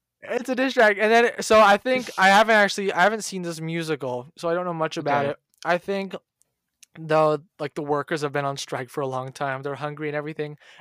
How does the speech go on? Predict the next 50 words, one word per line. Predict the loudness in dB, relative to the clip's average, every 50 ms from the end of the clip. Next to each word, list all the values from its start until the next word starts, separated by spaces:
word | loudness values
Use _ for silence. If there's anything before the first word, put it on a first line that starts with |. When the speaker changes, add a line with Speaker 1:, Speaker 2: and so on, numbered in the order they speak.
| _
Speaker 1:
And | -12 -6 -4
there | -2 0 0
are, | 0
like, | 0 -2 -2 -4
some | -8 -8 -4
little | -4 -4 -4
kids | -2 -4 -4 -2 -2
around. | -2 -2 -2 -4 -6 -6 -8 -12 _ _ _ _
And | -6 -2 -2
at | -2 -2
the | -2 -4 -2
end, | -2 -2 -2 -4 -8 -14 _ _ _ _ _ _
the | -16
kids | -10 -8 -8 -4 0
out | 0 0
of | 0 -2
nowhere, | -2 -2 0 0 0 -2 -4 -8 _ _ _ _ _ _ _ _ _ _
uh, | 0 2 2 2 0
sing, | -2 -4 -6 -6 -6 -6 -4
"Oh, | -4 -2 0
my | 0 0 0
darling, | 2 2 4 4 2 2 -2 -4 -6 -8 -12 -16 _ _ _ -6
oh, | -4 -2
my | -2 -2 -2
darling, | 0 2 2 2 2 0 -2 -4 -6 -10 -12
oh, | -10 -6
my | -4 -4 -2
darling | 0 2 2 4 4 2 0 -4 -6
Heseltine. | -6 -4 -4 -4 -4 -4 -6 -8 -6 -6 -6 -6 -4 -4 -6 -6 -8 -10 -12 _ _ _ _
You're | _ -2 -2
a | -2 -2
tosser, | -2 0 2 2 2 0 0 -2 -2 -2 -2 -2
you're | -2 -2 0 0 0
a | 0
wanker, | 0 0 -2 -2 -4 -4 -6 -4 -4 -6 -8 _ _ _
and | -10 -8
you're | -8 -8
just | -4 0 0 0 0 -2 -8
a | -10 -12
Tory | -10 -8 -6 -4 -2 -2 -4 -4
swine." | -6 -8 -6 -6 -4 -4 -6 -6 -8 -12 -14 -18 _
And | -6 -6
that's | -6 -4 -4
how | -2 -2 -2
it | -2 -2
ends. | -4 -4 -6 -10 -14 -18 _ _ _ _ _ -12
Speaker 2:
Very | -10 -8 -8
nice. | -6 -8 -8 -10 -10 -14 -18 -20 _ _ _ _ _ _ _
All | -8 -6
right. | -6 -6 -6 -8 -10